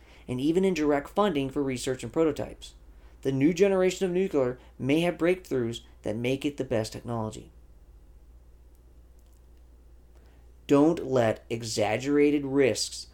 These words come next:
sway you from nuclear. Don't let rosy imaginations about other technologies bias you either. In a real assessment that realizes the great challenges and potential costs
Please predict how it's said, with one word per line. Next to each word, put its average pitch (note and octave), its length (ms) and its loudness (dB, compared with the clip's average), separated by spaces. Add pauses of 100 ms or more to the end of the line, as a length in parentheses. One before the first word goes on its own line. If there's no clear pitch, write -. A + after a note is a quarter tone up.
(140)
sway C#3 500 4
you A#2+ 280 2
from B2 240 -4
nuclear. C3 460 -2 (580)
Don't D3 300 4
let D#3+ 260 2
rosy D3 540 6
imaginations E3+ 880 -2
about C#3+ 340 4
other D#3+ 240 6
technologies D#3+ 840 -2 (360)
bias A#2 420 2
you C#3+ 240 2
either. E3+ 460 -2 (1080)
In C3+ 140 2
a B2+ 120 4
real B2 320 4
assessment E3+ 540 -2 (440)
that C3 160 2
realizes C#3+ 480 6
the A2+ 120 -4
great A#2 360 2
challenges F3 580 -2
and C#3+ 160 -6
potential D#3+ 460 -6
costs - 580 -6